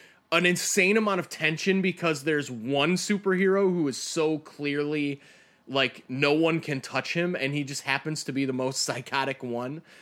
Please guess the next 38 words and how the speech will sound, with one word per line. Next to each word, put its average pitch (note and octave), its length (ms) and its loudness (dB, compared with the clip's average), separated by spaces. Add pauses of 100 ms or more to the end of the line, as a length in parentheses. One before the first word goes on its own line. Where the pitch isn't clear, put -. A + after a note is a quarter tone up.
(140)
So D#3+ 200 2
it's D#3 120 -2
just F3 180 -4
crazy E3+ 460 2
tension C#3+ 360 -4
of, D3 120 -2
like, C3+ 220 -2
is A#2+ 180 -4
this C#3 200 0
guy E3+ 280 2
just D3+ 220 -4
gonna C3+ 140 -2
lose C3 300 -2
his C3 140 -8
mind B2 400 -4
and, A#2 140 -2
like, A2 280 -4
kill A2 460 -4 (840)
whoever's B2+ 440 0
talking A#2+ 380 -6
to C#3+ 180 0
him C#3 100 -2
at A#2+ 100 -4
any A#2+ 220 -4
moment? A2+ 380 -4 (120)
Because F#3 300 4
he G3 140 2
has C#3+ 580 4 (160)
a D#3+ 80 0
couple G3 280 2
times G#3 380 0
in F#3 60 0
the D3 80 -2
past, C#3+ 560 -2 (260)
and, D3 260 0
like, C3 300 4
it's, C3 240 -2
uh, A2+ 500 0